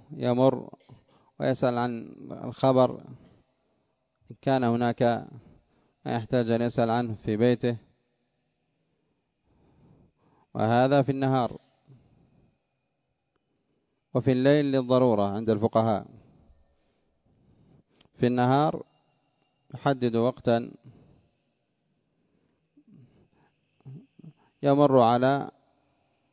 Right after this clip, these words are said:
من لم تكن نوبتها ليقضي لها غرضاً من أغراضها وأمراً من أمورها، ويجلس معها من دون طول لبث. وفي الليل يكون،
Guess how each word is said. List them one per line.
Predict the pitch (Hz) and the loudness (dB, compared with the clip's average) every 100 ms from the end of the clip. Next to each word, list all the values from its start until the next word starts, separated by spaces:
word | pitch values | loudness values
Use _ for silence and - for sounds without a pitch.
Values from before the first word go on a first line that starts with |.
| _ _ _ - 76 - | _ _ _ -20 -20 -10
من | 131 131 123 120 | -4 -2 -2 -2
لم | 131 139 | 0 0
تكن | 131 - 113 110 | -2 -2 -4 -2
نوبتها | 113 113 139 135 123 131 147 139 | 0 0 0 -2 -2 -2 -2 -4
ليقضي | 131 127 - - - 139 - 120 117 113 - | -6 -8 -10 -18 -8 -8 -4 -4 -4 -4 -6
لها | 123 123 120 127 131 - - _ _ _ _ _ _ _ _ _ _ _ _ - | -2 -2 -2 -4 -12 -20 -20 _ _ _ _ _ _ _ _ _ _ _ _ -6
غرضاً | 123 151 123 113 | 0 2 4 0
من | 107 107 | -2 -2
أغراضها | 104 113 117 110 110 120 | 0 0 0 0 -2 -4
وأمراً | - 123 117 107 | -4 -2 0 -2
من | 101 | -2
أمورها، | 101 120 110 107 107 - | -2 -2 -2 -2 -4 -8
ويجلس | 120 123 120 110 | -10 -4 -2 -2
معها | 113 107 110 120 131 139 _ _ _ _ _ _ | -6 -4 -4 -4 -6 -10 _ _ _ _ _ _
من | 113 113 | -10 -2
دون | 120 127 117 113 107 | 0 2 0 -4 -6
طول | 110 131 123 | -4 0 0
لبث. | 113 127 123 147 151 - - - - _ _ _ _ _ _ _ _ _ _ _ _ _ _ _ _ _ _ | 0 -2 0 0 0 -8 -16 -20 -20 _ _ _ _ _ _ _ _ _ _ _ _ _ _ _ _ _ _
وفي | 127 120 131 131 113 | -4 0 0 0 -2
الليل | 123 139 160 | 0 0 2
يكون، | 135 127 143 156 147 | -2 0 0 0 -6